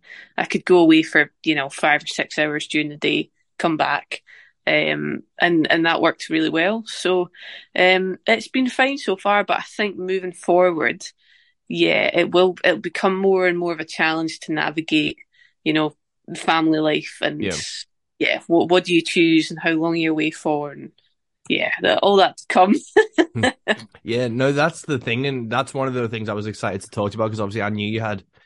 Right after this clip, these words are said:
Speaker 2: a baby. I can't believe he's nine months. I, that's gone fast from when I saw it on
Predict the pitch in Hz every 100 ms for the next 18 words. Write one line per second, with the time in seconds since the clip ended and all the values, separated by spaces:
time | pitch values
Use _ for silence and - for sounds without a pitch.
0 | _ _ - 90 95 98 98 123 117 120
1 | 107 98 95 98 101 117 107 98 - 104
2 | - 117 113 113 120 117 - 110 104 98
3 | - 98 92 92